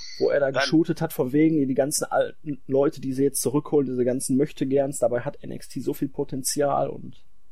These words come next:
Speaker 2: Nee, das, äh, also davon weiß ich nicht, das ist halt der Tough Enough, äh, Winner,
Speaker 1: Ja.
Speaker 2: ne?
Speaker 1: Stimmt.
Speaker 2: Also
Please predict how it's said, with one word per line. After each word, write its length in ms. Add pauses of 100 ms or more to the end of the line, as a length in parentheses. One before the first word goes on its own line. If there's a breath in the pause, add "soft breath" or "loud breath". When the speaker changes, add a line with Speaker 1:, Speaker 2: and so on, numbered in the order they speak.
(680)
Speaker 2:
Nee, 460
das, 200 (120)
äh, 40
also 320
davon 560 (640)
weiß 280
ich 80
nicht, 160
das 100
ist 140
halt 180
der 260
Tough 220
Enough, 360
äh, 840
Winner, 200
Speaker 1:
Ja. 60
Speaker 2:
ne? 160 (680)
Speaker 1:
Stimmt. 280
Speaker 2:
Also 360